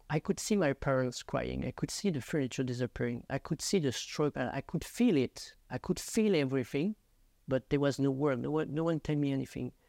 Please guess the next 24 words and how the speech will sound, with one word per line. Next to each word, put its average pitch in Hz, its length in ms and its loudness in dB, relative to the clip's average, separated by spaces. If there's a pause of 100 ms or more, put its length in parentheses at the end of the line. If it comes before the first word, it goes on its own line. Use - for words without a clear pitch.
(160)
So - 200 2
I 165 80 6
kept 196 300 0
this - 300 -2 (200)
deeply 151 340 2
inside 135 340 0
me, 123 260 -2 (580)
because 156 260 2
there 156 80 4
was 151 160 4
no 151 120 4
response 131 580 0 (360)
to 143 100 2
this 127 240 0
fear. 131 440 -2 (360)
Something 156 400 2
is 123 160 0
wrong, 165 320 2 (520)
but 139 120 -2 (140)
nobody, 151 500 4 (160)
everybody 165 340 2
tells 135 180 0
you, 139 80 2
"Hey, 131 140 0